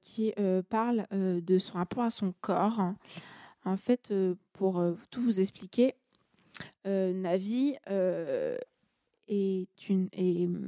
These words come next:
était malade. Euh, elle était en obésité morbide et elle souffrait chaque jour, euh, sauf qu'elle ne le montrait pas.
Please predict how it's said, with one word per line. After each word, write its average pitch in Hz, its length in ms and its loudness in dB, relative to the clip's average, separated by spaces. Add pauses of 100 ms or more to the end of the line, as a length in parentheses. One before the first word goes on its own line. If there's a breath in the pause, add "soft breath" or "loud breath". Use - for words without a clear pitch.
(300)
était 202 200 -2
malade. 190 500 0 (1080 loud breath)
Euh, 190 80 -2
elle 202 100 0
était 196 140 -4
en 220 220 2
obésité 208 460 -2
morbide 196 720 0
et 208 160 4
elle 208 140 2
souffrait 220 500 -2
chaque 240 300 -2
jour, 220 320 0 (800 loud breath)
euh, 67 1120 -2
sauf - 480 0
qu'elle 190 220 0
ne 190 80 0
le 185 80 0
montrait 180 280 -4
pas. - 180 -2